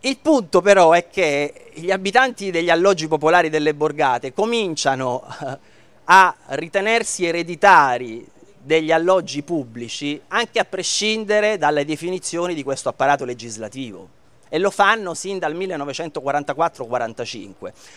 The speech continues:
Quello che succede, detto proprio in poche parole, è questo, che fino alla guerra l'ordine sociale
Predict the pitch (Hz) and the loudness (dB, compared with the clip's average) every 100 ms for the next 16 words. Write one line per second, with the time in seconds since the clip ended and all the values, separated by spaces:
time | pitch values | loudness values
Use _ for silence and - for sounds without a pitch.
0 | - 220 226 214 202 196 - 233 226 156 | -2 2 2 2 -2 -6 -2 0 0 -2
1 | 139 _ _ _ _ 147 170 160 151 151 | -6 _ _ _ _ -4 -4 -4 -4 -4
2 | 135 160 147 175 180 135 131 113 - 120 | -2 -2 0 2 2 0 -6 -6 -8 -8
3 | 139 - 254 269 196 156 - _ _ - | -8 -4 -2 -2 -2 -4 -10 _ _ 0
4 | 160 175 185 175 131 120 139 165 _ _ | 2 4 4 2 0 -2 -2 -2 _ _
5 | _ _ _ 147 247 262 190 202 175 - | _ _ _ 6 8 8 4 -6 -6 -6
6 | 160 196 175 135 120 117 107 | -2 2 2 2 -4 -8 -12